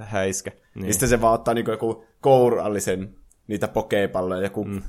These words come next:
Speaker 1: ku-, kuusi semmoista, ja heittää ne kaikki yhtä aikaa, semmoinen hirveä viha kasvoilla.
Speaker 2: <laughs>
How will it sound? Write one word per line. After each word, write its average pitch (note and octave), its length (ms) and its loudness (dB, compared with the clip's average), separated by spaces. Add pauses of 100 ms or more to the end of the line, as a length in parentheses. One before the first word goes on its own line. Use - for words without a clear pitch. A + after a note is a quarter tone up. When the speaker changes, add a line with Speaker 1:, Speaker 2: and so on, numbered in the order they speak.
(300)
Speaker 1:
ku-, - 360 -10
kuusi B2 360 4
semmoista, A#2 300 4
ja B2+ 60 10
heittää C3 340 6
ne C3+ 80 4
kaikki C3 420 4
yhtä A#2 340 0
aikaa, G#2 340 0
semmoinen A2 380 0
hirveä A#2 380 6
viha A#2 320 6
kasvoilla. G#2+ 680 -2
Speaker 2:
<laughs> F#3+ 600 2